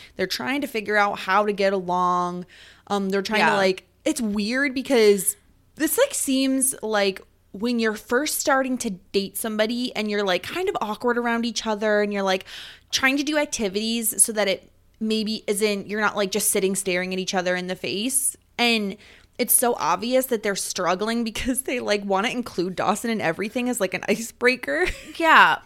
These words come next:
Speaker 2: I feel like, you know what? I, like, I think, okay, so basically, yeah, they're struggling to make conversation.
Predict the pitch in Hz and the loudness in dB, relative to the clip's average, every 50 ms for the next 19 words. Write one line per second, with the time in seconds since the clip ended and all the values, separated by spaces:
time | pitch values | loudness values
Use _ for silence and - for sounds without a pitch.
0 | - - 381 523 554 - - 587 571 539 523 480 415 277 277 262 285 349 453 508 | -4 -2 0 0 2 4 4 4 4 4 4 2 2 0 -2 -6 -6 -4 -2 2
1 | 480 453 - - - - 165 190 190 - - - - 262 277 - - 254 277 - | 4 4 2 2 2 4 4 4 4 2 -2 -2 0 0 2 4 4 2 2 2
2 | 370 - 254 233 208 175 196 - - 247 247 - 277 302 294 - - 330 330 320 | -2 -2 -2 -2 -2 -2 -2 0 -2 -2 -2 -2 -4 -4 -4 -6 -6 -4 -4 -2
3 | 277 214 175 147 151 180 214 - - 240 240 262 277 330 370 403 392 - 311 269 | 2 2 2 2 2 0 -2 0 2 2 2 2 0 -6 -6 -6 -6 -6 -2 0
4 | 247 233 233 233 208 190 180 190 - - 190 151 127 175 - - 196 180 170 180 | 0 0 0 0 -2 -2 -2 -2 -6 -8 -8 -8 -6 -4 -4 -2 -2 0 0 -2
5 | 185 190 | -4 -6